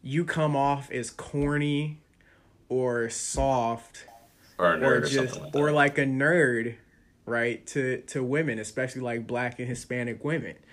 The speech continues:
Speaker 1: right? And it's like, so I think from what I see, it's like so many women out there would rather take the hood dude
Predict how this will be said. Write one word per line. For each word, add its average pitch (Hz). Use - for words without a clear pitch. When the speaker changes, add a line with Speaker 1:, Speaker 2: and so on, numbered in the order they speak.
Speaker 1:
right? 110
And 127
it's 123
like, 120
so 147
I -
think 170
from 151
what 143
I 165
see, 135
it's -
like 139
so -
many 165
women 151
out 160
there 170
would 123
rather 151
take 143
the 123
hood 196
dude 113